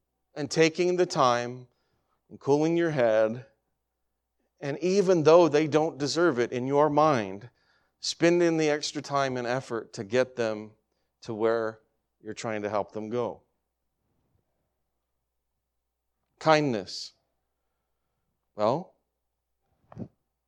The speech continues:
I've needed this explained to me because we all think we know what kindness is, but let's think about this for a minute. It means being friendly, generous,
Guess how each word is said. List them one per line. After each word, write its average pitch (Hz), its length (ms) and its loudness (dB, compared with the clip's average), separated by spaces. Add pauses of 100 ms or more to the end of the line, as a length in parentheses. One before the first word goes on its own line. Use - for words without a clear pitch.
(1300)
I've 170 260 6
needed 135 320 0
this 131 220 -4
explained 123 440 -4
to 127 80 -2
me 131 200 -2
because 165 400 -4
we 180 100 0
all 180 140 4
think 190 240 -4
we 180 80 4
know 180 100 2
what 160 140 2
kindness 214 420 -4
is, 131 140 -6
but 156 100 -6
let's 170 220 0
think 220 300 -4
about 131 260 -2
this 131 160 -4
for 151 160 -6
a - 20 -2
minute. 165 340 0 (200)
It 135 180 2
means 196 420 2
being 190 380 0
friendly, 160 800 -2 (840)
generous, 156 680 2